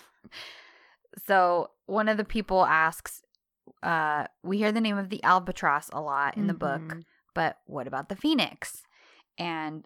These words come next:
Speaker 1: so she starts talking about how the phoenix has to cross through the seven veils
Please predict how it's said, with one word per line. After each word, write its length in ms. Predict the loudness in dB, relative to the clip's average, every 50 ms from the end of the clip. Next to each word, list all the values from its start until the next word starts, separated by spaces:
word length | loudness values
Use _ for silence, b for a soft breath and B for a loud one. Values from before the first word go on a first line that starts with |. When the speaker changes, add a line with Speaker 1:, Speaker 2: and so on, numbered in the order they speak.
| _ -18
Speaker 1:
so 360 | -10 -6 -4 -2 -2 -2 -4
she 160 | -6 -6 -8
starts 280 | 0 2 2 2 2 2
talking 300 | 0 0 0 0 -2 -2
about 300 | 2 2 2 2 2 0
how 120 | -4 -6 -6
the 100 | -6 -8
phoenix 440 | -8 -8 -6 -6 -6 -8 -8 -8
has 180 | -8 -8 -8 -8
to 100 | -10 -8
cross 420 | -6 0 2 4 4 4 2 0 -6
through 160 | -8 -8 -6
the 100 | -6 -6
seven 400 | -6 -4 -4 -4 -4 -6 -8 -8
veils 680 | -8 -6 -6 -6 -6 -6 -6 -8 -10 -10 -12 -14 -16